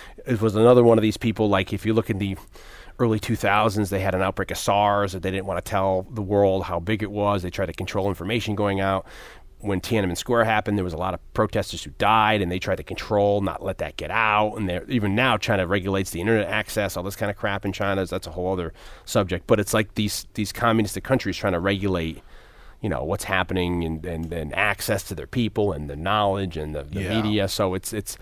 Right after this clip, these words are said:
Speaker 1: so it kinda built, got to a head in the late eighties. So then by, like,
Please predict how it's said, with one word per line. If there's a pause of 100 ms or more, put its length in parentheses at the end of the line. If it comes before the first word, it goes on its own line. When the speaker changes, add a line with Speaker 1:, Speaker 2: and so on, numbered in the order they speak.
(240)
Speaker 1:
so
it
kinda
built,
got
to
a
head
in
the
late
eighties.
So
then
by,
like,